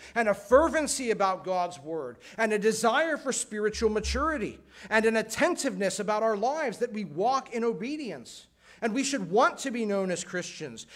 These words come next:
and we should love our brothers and sisters in the church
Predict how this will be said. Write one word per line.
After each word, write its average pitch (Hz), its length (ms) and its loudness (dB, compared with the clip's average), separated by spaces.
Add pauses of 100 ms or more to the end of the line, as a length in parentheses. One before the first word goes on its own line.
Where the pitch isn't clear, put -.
and 214 160 -2
we 269 100 0
should 262 200 -4
love 285 320 4
our 269 100 4
brothers 196 400 -2
and 175 100 -10
sisters 175 460 -8
in 170 80 -8
the 165 80 -4
church 160 440 -10